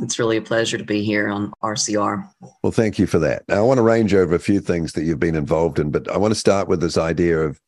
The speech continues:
Speaker 2: parallel institutions. If the legacy institutions are not fit for purpose,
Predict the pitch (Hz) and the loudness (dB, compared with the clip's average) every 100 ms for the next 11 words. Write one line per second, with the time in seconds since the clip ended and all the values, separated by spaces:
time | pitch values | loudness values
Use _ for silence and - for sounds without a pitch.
0 | _ _ _ _ - - 107 107 98 95 | _ _ _ _ -14 -6 -2 0 0 2
1 | 90 87 92 85 82 - 92 85 57 52 | 0 -2 -4 -4 -6 0 0 0 -4 -8
2 | - 95 90 110 104 101 - - _ _ | -4 -2 0 2 4 2 0 -10 _ _
3 | - 120 147 151 - 131 117 107 113 87 | 2 4 4 2 2 2 2 0 -2 0
4 | 104 95 - 85 80 - - 80 82 92 | 0 0 0 -2 -4 -6 -6 -2 0 0
5 | 87 - - - - 87 - 76 - | 0 -2 0 -4 2 2 2 -2 -4